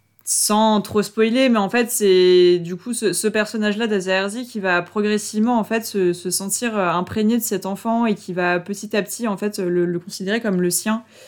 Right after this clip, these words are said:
Et c'est un scénario qui va aller en cresce-, enfin, vraiment en crescendo, parce que, du coup, ce, ce, ce, ce, comment dire, cette, euh, ce, cette espèce de sentiment maternel, en fait, qui va naître, euh, va aller, euh, fait qu'elle va, en fait, s'embourber dans un mensonge qui va aller de plus en plus loin jusqu'à un stade où, en fait, elle va vraiment pas du tout pouvoir, euh, s'en, s'en défaire.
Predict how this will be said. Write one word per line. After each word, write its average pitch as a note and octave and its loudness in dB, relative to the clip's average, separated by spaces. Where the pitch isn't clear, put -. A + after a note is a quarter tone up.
Et F3+ 4
c'est F3 -2
un F#3 2
scénario G#3 0
qui A3+ -10
va F3 2
aller E3+ 0
en F3 -2
cresce-, F3+ -4
enfin, E3+ -4
vraiment F3+ -2
en F#3+ 0
crescendo, F#3+ -2
parce F#3+ -6
que, - -8
du E3 -6
coup, G3 -8
ce, E3+ -4
ce, D3+ -6
ce, D#3+ -6
ce, - -6
comment E3+ -2
dire, E3 -4
cette, F3 -2
euh, D#3 -2
ce, D#3 -4
cette - -12
espèce A3+ 0
de G3 -2
sentiment G#3 0
maternel, G3+ 2
en F#3+ -2
fait, G3+ -2
qui F3+ -8
va E3 2
naître, G#3 -2
euh, E3+ 2
va E3+ 0
aller, G3 4
euh, D#3+ -2
fait G#3 -2
qu'elle F#3+ 2
va, D#3+ 0
en E3+ -2
fait, G3+ -4
s'embourber G3+ 0
dans F3+ -2
un F3 -4
mensonge F#3+ -6
qui G3 -10
va E3+ 0
aller F3+ 4
de F3 -2
plus G#3+ -8
en G#3+ 0
plus G#3 -4
loin G#3+ 2
jusqu'à F#3 -4
un F3 -2
stade G3 0
où, E3+ -8
en E3 -6
fait, G3 -4
elle E3 -4
va D#3+ -4
vraiment F3 -6
pas F#3 -2
du F#3 -4
tout F3 -16
pouvoir, F3 -6
euh, D#3+ -6
s'en, D#3 -10
s'en E3 -8
défaire. E3 -6